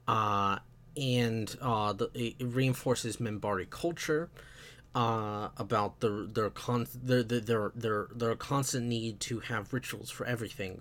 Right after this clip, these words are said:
They're, they're a very stagnant, set in their ways kind of people, and they don't change, which fits in with the theme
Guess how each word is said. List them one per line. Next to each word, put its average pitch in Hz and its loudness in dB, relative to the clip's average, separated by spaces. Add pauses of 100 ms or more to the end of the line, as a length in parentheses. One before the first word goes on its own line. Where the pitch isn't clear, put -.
They're, 101 -2 (380)
they're 110 0
a 98 -2
very 117 2
stagnant, 110 0
set 127 -2
in 120 0
their 110 -2
ways 101 -2
kind 104 -4
of 95 -8
people, - -4
and 98 -2
they 95 -2
don't 117 -4
change, 117 -2
which - -8
fits - -4
in 120 2
with 104 -6
the - -10
theme 135 0